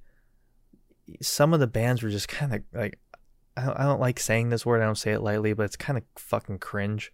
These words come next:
Like, some of the bands, like, listen, Limp Bizkit had some hard riffs. I get it.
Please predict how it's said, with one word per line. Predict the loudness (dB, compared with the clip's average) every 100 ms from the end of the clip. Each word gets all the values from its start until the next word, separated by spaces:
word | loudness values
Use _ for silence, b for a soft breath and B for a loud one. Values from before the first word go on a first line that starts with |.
| _
Like, | -2 -2
some | 0 2 2
of |
the | 2
bands, | 2 2 2
like, | -2 -4 B B B B B B 0
listen, | 2 2 2
Limp | 0 2
Bizkit | 0 0 0
had | 0
some | -2 -4
hard | 0 2 2
riffs. | 0 -4 -6 -8 -2
I | 0
get | 2 2
it. | 0